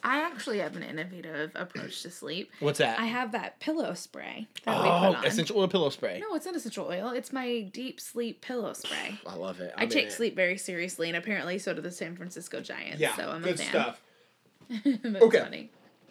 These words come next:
Speaker 2: I've got a next topic to bring up. I've got it here in my pocket.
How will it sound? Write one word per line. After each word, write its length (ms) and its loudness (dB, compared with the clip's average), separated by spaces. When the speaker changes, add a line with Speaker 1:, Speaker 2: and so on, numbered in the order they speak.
Speaker 2:
I've 220 6
got 120 8
a 40 8
next 280 0
topic 280 6
to 80 -6
bring 240 0
up. 220 0
I've 200 0
got 280 0
it 100 0
here 500 -2
in 500 -4
my 160 -8
pocket. 580 -4